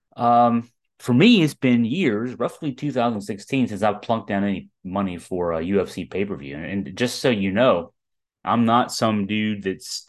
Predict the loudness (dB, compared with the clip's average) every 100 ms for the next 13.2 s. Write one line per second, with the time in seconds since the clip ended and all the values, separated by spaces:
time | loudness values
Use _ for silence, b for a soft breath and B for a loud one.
0 | B B B 4 6 6 4 0 -4 -6
1 | -6 -2 0 0 4 4 4 0 0 0
2 | -2 -2 -8 -8 -10 -10 -8 -4 0 0
3 | 2 0 2 2 2 0 -2 -2 -2 -4
4 | -6 -8 -8 -4 -4 -6 -8 -10 -6 -6
5 | -6 -6 -8 -10 -20 b b b b b
6 | b _ _ _ _ -6 0 0 2 0
7 | 0 0 2 4 2 0 0 0 -2 -2
8 | 0 0 2 0 0 -2 -4 -2 -2 -2
9 | -4 -4 -4 -4 -4 -8 -8 0 0 0
10 | -8 -4 -4 -2 0 0 0 -4 -4 -6
11 | -12 -6 -4 -4 -4 -4 -2 -2 -6 -6
12 | -12 -12 -4 -4 -4 -6 -2 2 2 2
13 | -2 -14